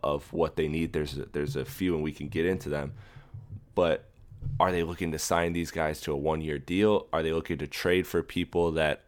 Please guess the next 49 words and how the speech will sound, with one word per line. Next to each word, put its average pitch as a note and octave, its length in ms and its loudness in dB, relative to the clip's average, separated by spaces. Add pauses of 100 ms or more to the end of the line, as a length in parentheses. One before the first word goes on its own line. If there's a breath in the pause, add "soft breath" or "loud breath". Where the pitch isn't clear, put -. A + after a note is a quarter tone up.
are, D2 420 2 (480 soft breath)
um, C#2 460 0 (160)
that E2 360 0
are D#2+ 380 4 (100)
a, D2 440 -4 (120)
that D2+ 180 -2
are D#2 180 2
on D2+ 300 0 (100)
a D2 320 -2
one E2+ 420 2
or D#2 120 -2
two-year D#2 560 0 (180)
contract D#2 480 0
so - 100 -10
they D#2 140 0
could C#2+ 180 -12
get D#2 160 0
off E2 280 6
of D2+ 80 -6
them D#2 340 -4
to, D2 400 -4 (540 soft breath)
to E2 220 0
get G#2+ 280 0
cap F#2+ 240 2
space F#2+ 320 -2
in F2+ 80 -2
two F#2+ 100 -2
thousand F2 380 2
twenty-one? E2 560 0 (380 soft breath)
Or C3 260 8
do G2 100 -4
you, G2 160 6
if F#2 160 0
you're E2+ 160 4
the E2 100 0
Lakers, E2 520 2
knowing D#2 240 2
that D#2 180 0
everybody E2+ 560 2
and D#2+ 100 0
their D2+ 120 -2
mama E2+ 320 2
wants D#2 300 0
cap E2 280 -2
space D2+ 300 -2
for E2 200 0
Giannis D2+ 480 0
and D2 140 -4
Kawhi, F2+ 520 4